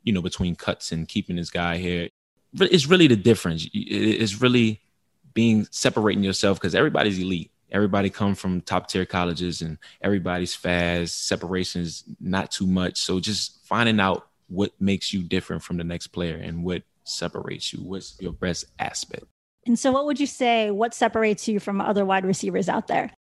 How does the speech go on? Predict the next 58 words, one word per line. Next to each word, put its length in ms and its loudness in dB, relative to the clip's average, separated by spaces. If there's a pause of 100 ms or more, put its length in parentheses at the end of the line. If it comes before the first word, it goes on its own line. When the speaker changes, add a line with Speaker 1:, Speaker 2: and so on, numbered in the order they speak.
(100)
Speaker 1:
I 80 6
work 200 10
hard. 420 8
You 80 10
know, 140 10
it's, 300 8
it's, 280 4
I 60 0
don't 200 10
give 180 10
up 180 8
on 160 12
any 220 12
play. 420 6 (300)
I 80 6
block 440 6
well. 520 8
You 100 6
know, 80 10
I 60 8
love 300 8
to 100 2
block. 320 4
I 60 4
love 200 8
to 80 0
get 140 8
in 80 8
the 60 4
trenches 500 6
and 160 4 (320)
help 180 6
my 340 10
running 240 8
back 360 6
get 160 8
to, 380 8
to 200 2
the 80 6
end 200 10
zone. 200 4
You 80 6
know, 100 8
I 40 8
love 280 8
blocking 280 4
for 80 2
Joe 180 6
Mixon. 320 6
I 60 8
love, 420 6 (400)
I 80 6
learned 240 8
that 160 8
from 160 6
blocking 320 6
with, 160 8
uh, 360 6